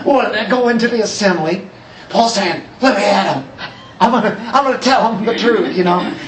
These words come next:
And they wouldn't let him go. <laughs> I wonder why. He said, "No, Paul." Uh, they repeatedly urged him not to venture into the theater. So the theater there is really a stadium, folks.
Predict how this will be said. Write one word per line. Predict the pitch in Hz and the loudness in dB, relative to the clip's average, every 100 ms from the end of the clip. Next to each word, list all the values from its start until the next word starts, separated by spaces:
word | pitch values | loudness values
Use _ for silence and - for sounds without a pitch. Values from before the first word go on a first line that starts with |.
| - | 0
And | 208 | 2
they | 226 | 2
wouldn't | 233 226 180 | 0 0 2
let | 202 | 2
him | 180 175 | 2 0
go. | 233 214 147 - | 0 2 0 -2
<laughs> | 240 | 0
I | |
wonder | 240 277 220 233 | 2 2 2 2
why. | 202 175 - - - - - - 214 - - | 2 0 -2 -4 -4 -14 -20 -20 -18 -16 -14
He | - | -6
said, | - 214 | -2 2
"No, | 226 | 2
Paul." | 202 196 175 160 160 - 139 - - - - - - - - | 2 2 2 0 -4 -12 -14 -16 -18 -20 -18 -18 -20 -18 -2
Uh, | - 127 127 - | 2 2 0 -2
they | 165 147 | 0 0
repeatedly | 127 120 196 180 151 | 0 -4 -2 0 2
urged | 156 165 - | 0 0 -2
him | 165 151 | -4 -2
not | 160 160 | -2 -2
to | 170 | -4
venture | 208 180 - 175 | -2 0 0 0
into | 190 190 | 0 -2
the | 190 - | -4 -2
theater. | 220 175 156 156 180 | 2 2 2 0 0
So | - 185 165 | -2 0 0
the | - - 202 | -2 -8 -4
theater | 285 302 262 180 | 0 2 0 0
there | 202 180 | -2 -2
is | - | -2
really | 202 196 | 0 0
a | 185 | 0
stadium, | - - 202 196 143 117 | -4 0 0 0 -4 -4
folks. | 139 131 131 - | -4 -4 -4 -12